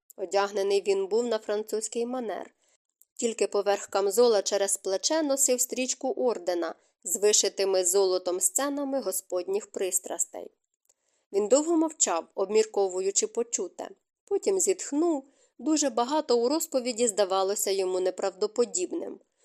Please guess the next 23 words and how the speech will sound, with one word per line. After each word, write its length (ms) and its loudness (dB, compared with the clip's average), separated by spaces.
Особливо 560 4
те, 240 2
що 180 0
її 260 -2
чоловік, 640 -2
учений 460 4
християнин 880 2
і 100 0
вельможа, 680 0
знайшов 560 2
притулок 760 -2
у 60 -6
такому 440 -2
жалюгідному 760 -2
містечку. 720 -4
«Ви 140 -2
кажете, 480 2
що 180 2
він 200 0
безперешкодно 800 0
мандрував 560 0
барбарійськими 960 0
землями?» 600 -2